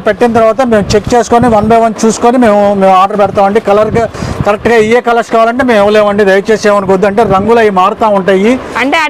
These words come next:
Speaker 2: టైంకి ఏది ఉంటే అది ఇస్తారు?
Speaker 1: ఏ ఉంటే అవి ఐదు పార్సల్ చేయగలుగుతాం మేము.
Speaker 2: ఓకే, ఇక పెద్ద పెద్ద డ్యామేజెస్ లేవండి, just చిన్న మిస్‌ప్రింట్స్ అండి.
Speaker 1: చిన్న చిన్న మిస్టేక్స్, ఏ,
Speaker 2: థౌజండ్కి ఫైవ్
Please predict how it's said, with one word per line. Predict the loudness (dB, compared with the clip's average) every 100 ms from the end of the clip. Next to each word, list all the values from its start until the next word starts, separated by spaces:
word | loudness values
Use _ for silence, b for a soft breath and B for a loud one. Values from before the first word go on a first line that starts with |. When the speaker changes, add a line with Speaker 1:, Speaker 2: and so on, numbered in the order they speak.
| -2
Speaker 2:
టైంకి | 0 0 2
ఏది | 2 0
ఉంటే | 0 0
అది | 0
ఇస్తారు? | 0 0 2 2
Speaker 1:
ఏ | 2 2
ఉంటే | 2 2
అవి | 0 0
ఐదు | 0
పార్సల్ | 0 0 0 0
చేయగలుగుతాం | 0 -2 -2 -2 -2
మేము. | -4 -2 0 0
Speaker 2:
ఓకే, | 0 -2 0
ఇక | -2 -2 -2
పెద్ద | -2 -2
పెద్ద | -2 -2 -2
డ్యామేజెస్ | -2 0 0 0 0
లేవండి, | 0 -2 0
just | -2 0 -4 0
చిన్న | 0 2 2 0
మిస్‌ప్రింట్స్ | 0 -2 0 0 0
అండి. | 0 2
Speaker 1:
చిన్న | 2 2 0
చిన్న | 0 -2
మిస్టేక్స్, | 0 0 0 -2 0
ఏ, | 0 2 2 2
Speaker 2:
థౌజండ్కి | 0 2 0 0 0 0 0 0
ఫైవ్ | 0 0